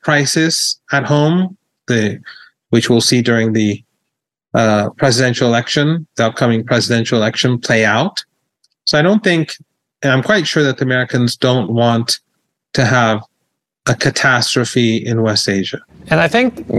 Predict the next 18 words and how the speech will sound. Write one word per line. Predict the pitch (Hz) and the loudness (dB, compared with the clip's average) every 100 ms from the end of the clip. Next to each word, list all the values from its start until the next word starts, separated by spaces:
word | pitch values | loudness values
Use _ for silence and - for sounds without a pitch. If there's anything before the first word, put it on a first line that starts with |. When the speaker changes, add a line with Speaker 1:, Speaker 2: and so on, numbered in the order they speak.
| - - | -4 -2
Speaker 2:
I | 156 | -2
guess | 151 247 | 0 0
this | 254 208 | 0 0
is | 175 | 0
an | 160 160 | 0 0
interesting | 156 - 131 156 123 | 0 -2 -2 0 -2
point, | - 160 123 107 - | 0 0 2 0 -2
because | 127 - 160 139 123 - - - - - | -2 0 2 2 0 -2 -6 -10 -20 -6
the | 127 135 | 0 0
Biden | 143 208 247 196 | 2 0 0 0
administration's | 147 151 147 - 170 143 - 143 | 0 0 0 0 0 0 0 0
expectation | 135 127 - 131 - 147 117 143 | 0 0 -2 -4 0 -2 0 0
is | 127 | 0
that | 127 139 117 | 0 0 0
by | 135 127 | 0 0
deploying | 123 - 196 196 185 170 160 151 156 | -4 -4 0 2 2 0 0 -4 -2
aircraft | 156 147 147 170 139 135 - | 0 0 0 0 0 -2 -4
carriers | 165 139 135 131 127 123 123 101 | 0 0 2 0 0 0 0 -2